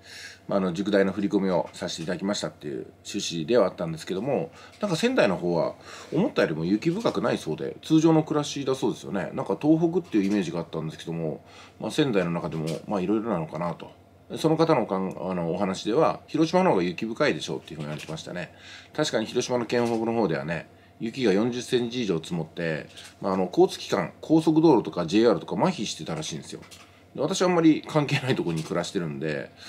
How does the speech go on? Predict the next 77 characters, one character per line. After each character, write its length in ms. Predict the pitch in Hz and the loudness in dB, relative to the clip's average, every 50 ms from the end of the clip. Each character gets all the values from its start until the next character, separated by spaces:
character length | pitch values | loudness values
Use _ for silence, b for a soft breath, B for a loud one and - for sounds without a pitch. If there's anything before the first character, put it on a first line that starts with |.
| B B B B B - | B B B B B -2
で 60 | 127 | 0
も 160 | 113 104 87 | 2 2 4
電 200 | 80 127 160 175 | 4 4 4 6
車 120 | 170 180 170 | 4 2 0
通 200 | - 214 190 165 | 2 0 0 0
勤 180 | - 95 85 | 0 -2 -4
と 80 | 78 - | -4 -6
か 120 | - 85 | -8 -8
し 100 | - - | -10 -8
て 60 | - | -10
た 60 | - 80 | -10 -8
ら、 100 | 76 78 | -8 -6
ま 120 | 85 85 | -6 -8
あ、 20 | |
ピ 140 | 78 - - | -8 -6 -4
タ 80 | - 151 | -4 -4
ッ 20 | |
と 140 | - - - | -4 -6 -8
止 80 | - 95 | -6 -6
ま 100 | 113 127 | -6 -6
っ 20 | |
て 120 | - - | -6 -4
た 80 | - 127 | -2 -2
で 60 | 95 | -2
し 80 | - - | -4 -8
ょ 40 | - 85 | -12 -12
う 20 | |
ね。 220 | 82 90 87 - - - - B B B B B B B B - | -10 -10 -10 -12 -12 -16 -20 B B B B B B B B -14
ま 60 | - | -10
あ、 20 | |
そ 140 | - - 139 | -6 -2 2
う 40 | 147 | 4
な 80 | 151 135 | 4 4
る 80 | 104 | 4
と 80 | 87 85 | 2 -2
物 340 | 80 78 101 98 - 135 139 | -2 -2 -4 -4 -2 -4 -4
流 80 | 143 | -2
と 100 | 135 160 | 0 0
か 100 | 123 113 | 0 0
に 60 | 92 | 0
も 60 | 85 82 | 0 -2
影 140 | 85 82 | -2 -4
響 200 | 80 - 92 87 | -2 -2 -2 0
が 80 | 90 95 | 0 0
あ 40 | 90 | 0
る 80 | 82 | -2
で 80 | 71 73 | -4 -8
し 100 | - - | -8 -10
ょ 60 | 73 | -10
う 40 | 82 | -10
し、 380 | - - 123 110 92 80 - - B B B B B - | -8 -4 -4 -2 -2 -2 -4 -6 B B B B B -6
物 220 | 110 139 156 165 | 0 2 2 4
が 100 | 131 98 | 2 2
届 220 | - 101 110 110 | 0 0 0 0
か 80 | 127 131 | 2 2
な 80 | 117 104 | 0 0
い 40 | |
と 100 | 80 80 | 0 0
で 100 | 80 87 | -2 -2
き 60 | 87 98 | -2 -2
な 100 | 87 82 | -2 -2
い 40 | |
仕 120 | 80 - - | -4 -4 -4
事 160 | 85 82 80 | -4 -4 -4
っ 20 | |
て 140 | 78 - 82 | -6 -8 -8
い 20 | 78 | -8
う 80 | 73 | -8
の 80 | 76 80 | -6 -4
も 60 | 95 | -4
ね、 160 | 92 76 - - b b b b b b b - | -4 -4 -6 -10 b b b b b b b -10
ま 80 | 95 | -6
あ、 40 | 90 | -2
全 180 | 90 120 131 131 | 0 0 0 0
面 160 | 127 123 110 | 0 -2 -4
的 160 | 117 110 113 | -4 -4 -2
に 240 | 117 113 107 - | 0 0 0 -2